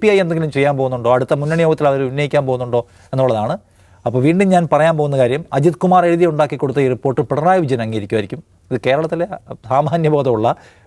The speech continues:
രാഷ്ട്രീയ ബോധമുള്ള മനുഷ്യന്മാർ അംഗീകരിക്കാൻ പോകുന്നില്ല. കാരണം ഇത് പോലീസ് നടത്തിയിട്ടുള്ള എന്തൊരു അതിക്രിയല്ല, ഗ്രാൻഡ് ഡിസൈൻ അവിടെയുണ്ട്. ഈ പറഞ്ഞ ദേവസ്വങ്ങൾക്കെതിരെ അടക്കമുള്ള പരാമർശങ്ങളില്ലേ,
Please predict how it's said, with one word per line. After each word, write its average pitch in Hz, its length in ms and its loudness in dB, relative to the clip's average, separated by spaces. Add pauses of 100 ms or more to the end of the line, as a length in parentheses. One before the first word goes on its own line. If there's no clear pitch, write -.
(120)
രാഷ്ട്രീയ 147 480 2
ബോധമുള്ള 131 380 0
മനുഷ്യന്മാർ 120 400 -4
അംഗീകരിക്കാൻ 117 400 -2
പോകുന്നില്ല. 110 260 -6
കാരണം 143 200 0
ഇത് 156 140 -2
പോലീസ് 175 320 2
നടത്തിയിട്ടുള്ള 170 360 0
എന്തൊരു 165 280 2
അതിക്രിയല്ല, 165 460 2 (1200)
ഗ്രാൻഡ് 175 300 2
ഡിസൈൻ 196 360 2
അവിടെയുണ്ട്. 190 360 2 (440)
ഈ 170 180 6
പറഞ്ഞ 175 240 0
ദേവസ്വങ്ങൾക്കെതിരെ 180 680 2
അടക്കമുള്ള 170 360 2
പരാമർശങ്ങളില്ലേ, 160 640 -2